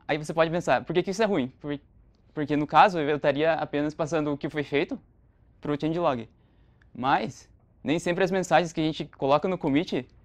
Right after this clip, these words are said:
ela explica, é, de forma detalhada o que que foi feito.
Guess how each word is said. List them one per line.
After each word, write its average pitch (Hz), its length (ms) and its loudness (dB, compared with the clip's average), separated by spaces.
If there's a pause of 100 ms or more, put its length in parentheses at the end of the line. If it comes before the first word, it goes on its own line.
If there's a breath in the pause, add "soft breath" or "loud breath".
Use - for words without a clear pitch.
(300)
ela 131 160 0
explica, 151 520 -2 (560)
é, 131 380 2 (760)
de 127 160 -10
forma 156 220 2
detalhada 160 500 2
o - 20 -12
que 175 80 -8
que - 80 -16
foi 220 140 -2
feito. 131 300 -8